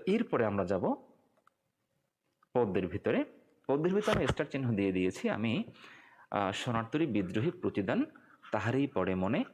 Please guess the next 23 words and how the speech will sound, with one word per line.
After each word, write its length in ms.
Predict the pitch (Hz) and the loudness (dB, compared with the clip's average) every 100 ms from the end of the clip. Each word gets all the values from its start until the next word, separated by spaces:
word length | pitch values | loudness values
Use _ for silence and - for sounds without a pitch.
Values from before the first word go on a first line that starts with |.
| - - | -14 -6
আঠারো 320 | 110 - 123 | -4 -2 -2
বছর 320 | 98 87 101 | -2 -2 -6
বয়স, 420 | 87 87 123 226 - - _ _ | -2 0 0 -2 -6 -14 _ _
ফেব্রুয়ারি 500 | - 110 101 117 131 | -4 -2 0 0 0
উনিশশো 300 | 92 90 90 | -2 -4 -6
ঊনসত্তর। 560 | 87 - 90 - 175 - - - - - | -6 -6 -8 -2 -2 -2 -8 -18 -12 -4
আমি, 200 | 113 117 - | -2 -2 -2
আমি 220 | 113 113 | -2 0
কিংবদন্তির 600 | 113 104 95 90 87 87 | 0 0 0 -2 -4 -6
কথা 220 | 87 - 95 | -6 -6 -6
বলছি। 420 | 90 87 - - _ | -6 -8 -12 -16 _
তো 80 | - | -4
এখানে 280 | 127 190 135 | -2 -2 -2
আমি 260 | 135 117 233 - - - - _ - | 0 -2 -4 -10 -20 -20 -20 _ -4
একটি 460 | 156 - - 196 147 | -4 -4 -2 0 2
স্টার 180 | 147 | 0
চিহ্ন 360 | 120 120 110 110 | -2 -2 0 0
দিয়েছি 460 | 95 101 101 196 214 | 0 0 0 -2 0
যেসব 380 | 113 - 117 110 - - - - - | 0 -2 -4 -6 -12 -20 -20 -20 -12
বিষয়, 500 | 90 98 - 131 247 - - - | -4 -4 -2 -4 -6 -10 -20 -6
আহ, 180 | 101 92 | -2 0
বা 160 | 95 | 0
যে 160 | 92 | 0